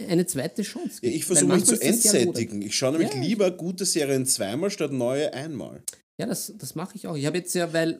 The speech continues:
Speaker 1: weil jetzt auch, äh, bei mir das Internet nicht, äh, gegangen ist durch den Umzug et cetera et cetera, bis das halt alles installiert war,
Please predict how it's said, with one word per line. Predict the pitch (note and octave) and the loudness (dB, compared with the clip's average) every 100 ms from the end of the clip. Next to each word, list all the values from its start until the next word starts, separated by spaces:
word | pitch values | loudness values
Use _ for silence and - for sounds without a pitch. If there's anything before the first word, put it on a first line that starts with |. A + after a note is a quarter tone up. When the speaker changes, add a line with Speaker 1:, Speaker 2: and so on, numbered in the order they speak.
| - | -8
Speaker 1:
weil | B2 D3+ D#3+ | -2 0 2
jetzt | D#3+ - | 0 -2
auch, | C#3 C#3+ - | 0 -2 -2
äh, | C3+ B2+ C3 - | -6 -4 -4 -4
bei | C3 | 0
mir | C3 C3 | 0 0
das | A#2 E3+ | -4 -4
Internet | F3 E3+ D#3 D3 | -2 -2 -2 -2
nicht, | C#3+ - | -4 -6
äh, | B2+ B2+ C3+ | -8 -6 -6
gegangen | - A#2 C3 | -6 -4 -2
ist | B2+ | -4
durch | B2+ - | -6 -4
den | A#2+ | -2
Umzug | B2+ - A#2+ | -2 -2 -8
et | G#2 | -8
cetera | G2 - A2 | -8 -6 -8
et | G#2+ | -6
cetera, | G#2+ - | -8 -6
bis | - A#2+ | -6 -6
das | A#2+ | -6
halt | A#2+ A2 | -6 -4
alles | G#2 A2 | -6 -6
installiert | G#2 G#2 A2 | -6 -6 -6
war, | G3+ | -6